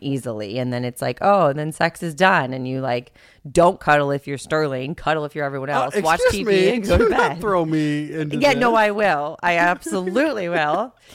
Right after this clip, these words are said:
Speaker 1: And then you, like, cuddle and go to bed.
Speaker 2: I like to cuddle.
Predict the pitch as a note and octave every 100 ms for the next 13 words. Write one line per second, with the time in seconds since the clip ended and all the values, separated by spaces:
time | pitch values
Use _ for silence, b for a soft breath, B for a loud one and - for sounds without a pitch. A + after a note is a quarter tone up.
0 | B B B _ G#3+ A3 G#3 G#3 G#3 G#3+
1 | G#3 G3 - F#3 F3+ F3+ F3+ G#3+ D#3 -
2 | F#3 C#4 D#4 F4+ F4 - C3+ A#2+ A2+ G#2
3 | G#2